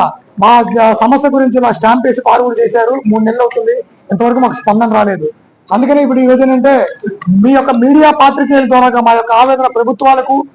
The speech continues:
అటు పాత, ఆ, కలెక్టరేట్లకు కానీ మళ్ళీ ఈ బీసీడీ జీవో నెంబర్ ట్వంటీ ఫైవ్ లో ఉన్న ఇతర యాభై ఆరు కులస్తులకు కూడా చేరి ఈసారి మేము చేయబోయే ప్రయత్నాల్లో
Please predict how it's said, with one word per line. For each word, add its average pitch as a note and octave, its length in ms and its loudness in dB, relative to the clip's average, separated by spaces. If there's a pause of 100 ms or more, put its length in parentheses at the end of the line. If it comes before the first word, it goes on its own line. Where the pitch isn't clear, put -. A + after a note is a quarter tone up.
(460)
అటు G#3+ 200 0
పాత, B3 180 2 (640)
ఆ, G#3 40 4 (600)
కలెక్టరేట్లకు B3+ 600 -2
కానీ B3 280 2 (500)
మళ్ళీ C4+ 180 4 (140)
ఈ C4+ 40 4 (120)
బీసీడీ D4+ 400 4 (120)
జీవో D4+ 260 6
నెంబర్ C#4 240 2
ట్వంటీ C4+ 260 2
ఫైవ్ C4+ 200 4
లో B3+ 40 6 (120)
ఉన్న B3 100 2 (520)
ఇతర C#4 180 4 (260)
యాభై C4 240 4
ఆరు C4+ 160 4
కులస్తులకు C4 400 0
కూడా B3 180 4 (440)
చేరి C4+ 280 4 (520)
ఈసారి C#4 340 4
మేము C#4 200 4
చేయబోయే C4+ 380 4
ప్రయత్నాల్లో C4 480 2